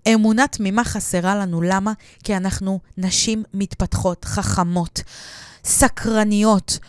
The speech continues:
רוצות לדעת, שואפות להתפתח ולצמוח ולפתח דעת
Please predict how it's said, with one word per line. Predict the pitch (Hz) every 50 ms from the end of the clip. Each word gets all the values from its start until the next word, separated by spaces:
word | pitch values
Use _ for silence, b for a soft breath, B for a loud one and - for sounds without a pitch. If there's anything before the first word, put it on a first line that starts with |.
| B
רוצות | B - 185 220 - - 226 214 - 214
לדעת, | 208 202 196 208 180 175 -
שואפות | - - - 196 175 - - - - - 247 247 202 - - - -
להתפתח | 208 202 185 170 - - - - 175 - _ - 233 226 214 202 - - 185
ולצמוח | 165 175 160 160 - - - - - 185 202 214 202 185 - - 175
ולפתח | 170 175 170 170 - - _ - - 165 - - 190 190 180 - - - - - 202 202 202 - - 175
דעת | 160 160 170 220 208 208 202 139 - - - -